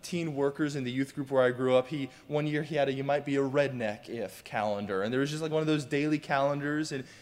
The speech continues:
you see the different thing each day. "You might be a redneck if your house has more wheels than your car," and different things like that.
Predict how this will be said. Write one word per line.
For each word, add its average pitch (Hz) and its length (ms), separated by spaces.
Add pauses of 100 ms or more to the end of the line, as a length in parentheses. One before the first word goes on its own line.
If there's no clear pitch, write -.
you 151 100
see 160 200
the 139 100
different 143 340
thing 147 220
each 143 200
day. 139 140
"You 143 140
might 139 200
be 139 120
a 127 40
redneck 131 460
if 131 100
your 120 100
house 127 280
has 131 240
more 131 200
wheels 123 320
than 127 120
your 123 120
car," 117 360
and 135 100
different 185 280
things 131 340
like 117 320
that. 117 480